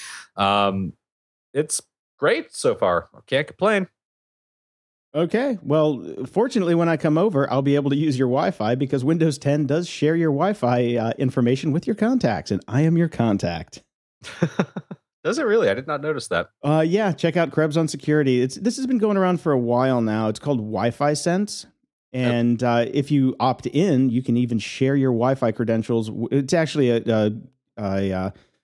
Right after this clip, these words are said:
Speaker 2: a hash of your credentials to,
Speaker 1: Right.
Speaker 2: to any of your Facebook friends. So when they come over, they can automatically get onto your, uh, Wi-Fi.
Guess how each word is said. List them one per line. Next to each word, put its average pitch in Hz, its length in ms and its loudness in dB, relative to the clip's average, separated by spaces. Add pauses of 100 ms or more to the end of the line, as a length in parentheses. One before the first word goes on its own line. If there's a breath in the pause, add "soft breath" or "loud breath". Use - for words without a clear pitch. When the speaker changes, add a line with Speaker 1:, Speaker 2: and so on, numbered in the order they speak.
(300)
Speaker 2:
a 117 40 -4
hash 113 520 -2
of 120 120 0
your 107 120 2
credentials 104 720 -4 (420)
to, - 80 -6
Speaker 1:
Right. 139 280 0
Speaker 2:
to 135 420 2
any 143 260 2
of 135 100 0
your 143 120 0
Facebook 160 420 -2
friends. 113 260 0
So 135 100 2
when 143 200 2
they 143 100 2
come 147 180 0
over, 165 200 0
they 147 140 0
can 147 360 -2
automatically 175 800 0
get 117 400 -4
onto 127 400 2
your, 120 340 2
uh, 113 100 2
Wi-Fi. 98 480 -6